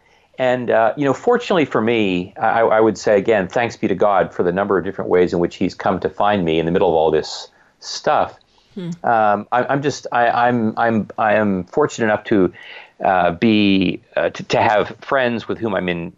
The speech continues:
Speaker 1: uh, I, I, two guys that I meet with every Tuesday for prayer and confession, and I've got a spiritual director, and I've got other people by whom I'm really deeply known and who've loved me very, very well,
Speaker 2: Hmm.
Speaker 1: um,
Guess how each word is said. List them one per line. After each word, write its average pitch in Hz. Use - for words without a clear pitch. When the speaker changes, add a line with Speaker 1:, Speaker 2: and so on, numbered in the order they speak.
Speaker 1:
uh, 101
I, 90
I, -
two -
guys 95
that 87
I 87
meet 90
with 90
every 90
Tuesday 98
for -
prayer 90
and 87
confession, 85
and 78
I've 78
got 80
a -
spiritual -
director, 80
and 82
I've 78
got 80
other 82
people 85
by 98
whom 104
I'm 87
really 110
deeply 87
known 82
and 80
who've 85
loved 95
me 78
very, 82
very 78
well, 76
Speaker 2:
Hmm. 214
Speaker 1:
um, 95